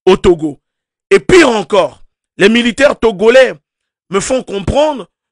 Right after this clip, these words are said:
que, vous savez, entre les pays voisins, entre le Togo, le Burkina, le Bénin,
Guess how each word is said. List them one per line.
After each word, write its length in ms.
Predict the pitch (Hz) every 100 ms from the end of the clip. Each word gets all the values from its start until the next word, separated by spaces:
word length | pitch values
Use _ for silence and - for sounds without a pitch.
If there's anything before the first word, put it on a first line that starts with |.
| -
que, 260 | 208 196 -
vous 160 | 151 202
savez, 440 | 226 214 285 311 - _ _ _ _ _
entre 320 | 294 311 233
les 120 | 220
pays 320 | - 208 240 240
voisins, 500 | 180 226 175 202 196 _
entre 300 | 214 226 190
le 120 | 175
Togo, 520 | 151 185 160 214 247 - _ _ _ _
le 120 | 160
Burkina, 720 | 160 175 - 180 185 202 262 - _ _
le 140 | 160 175
Bénin, 480 | 156 185 202 240